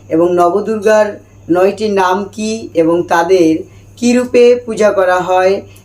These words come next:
এবং তাদের বাহন কি এবং তাদের কি প্রসাদ দিয়ে সন্তুষ্ট করা হয় এই নবরাত্রিতে। এই নবদুর্গা হচ্ছে এই, আহ, মহালয়ার সাথে সাথে কৃষ্ণপক্ষের অবসান ঘটে,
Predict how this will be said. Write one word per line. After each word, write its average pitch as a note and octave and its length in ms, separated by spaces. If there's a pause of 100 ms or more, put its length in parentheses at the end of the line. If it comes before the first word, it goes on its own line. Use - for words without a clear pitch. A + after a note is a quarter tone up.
এবং F3+ 240
তাদের F3 300
বাহন F#3+ 560
কি A3+ 420
এবং F3+ 300
তাদের E3 340
কি A#3 160
প্রসাদ F#3+ 560
দিয়ে D#3+ 380 (240)
সন্তুষ্ট G#3 540
করা D3+ 300
হয় D3 200
এই D#3+ 120
নবরাত্রিতে। D#3+ 840 (420)
এই G#3+ 100
নবদুর্গা B3 600
হচ্ছে A#3 600 (420)
এই, F#3 420 (440)
আহ, E3 180
মহালয়ার A#3+ 640
সাথে A#3+ 320
সাথে A#3+ 280
কৃষ্ণপক্ষের A#3+ 760
অবসান F#3 580
ঘটে, C#3+ 380